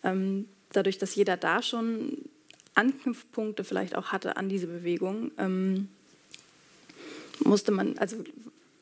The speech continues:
war die nicht so einfach abzustempeln. Und ich glaub, die, die Hauptaufgabe war dann irgendwie, ja, auch die, diese Diversität ein bisschen abzubilden am Anfang.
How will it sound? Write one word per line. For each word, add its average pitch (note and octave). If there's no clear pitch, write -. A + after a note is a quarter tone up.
war F#3
die F#3
nicht G3
so -
einfach G3
abzustempeln. F#3+
Und F#3
ich G3+
glaub, F#3
die, F3+
die F#3
Hauptaufgabe F#3+
war F3+
dann F#3
irgendwie, F3+
ja, -
auch F3+
die, F#3
diese F#3
Diversität F3+
ein G#3+
bisschen A#3
abzubilden F#3+
am -
Anfang. G3+